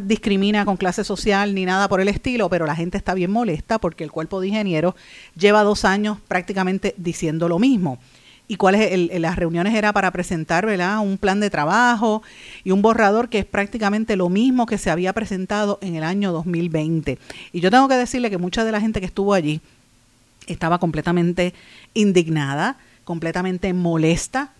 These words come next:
por lo que pres-, lo, lo que trascendió en esa, ¿ven? ¿verdad?, en esa discusión. Y yo quiero compartir con ustedes parte de lo que se discutió en esa presentación que hizo ayer, eh, un portavoz del Cuerpo de Ingenieros en la,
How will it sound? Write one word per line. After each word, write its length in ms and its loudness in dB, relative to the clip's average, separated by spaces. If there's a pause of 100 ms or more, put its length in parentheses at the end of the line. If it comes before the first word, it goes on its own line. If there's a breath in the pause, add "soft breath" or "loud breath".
por 120 -6
lo 80 -6
que 140 -10
pres-, 260 -10 (180)
lo, 220 0
lo 160 0
que 260 -6
trascendió 640 2 (420 loud breath)
en 200 2
esa, 720 0
¿ven? 380 0
¿verdad?, 320 -2
en 60 0
esa 180 0
discusión. 440 0
Y 40 2
yo 100 2
quiero 160 2
compartir 320 0
con 100 0
ustedes 320 -4
parte 580 -2 (460 loud breath)
de 140 2
lo 100 4
que 80 -4
se 140 -2
discutió 600 0 (340 soft breath)
en 220 -2
esa 560 0
presentación 680 0
que 120 -2
hizo 240 0
ayer, 360 2 (380 loud breath)
eh, 220 -4
un 160 0
portavoz 500 2
del 200 0
Cuerpo 520 0
de 140 -4
Ingenieros 680 0
en 300 -2
la, 460 -2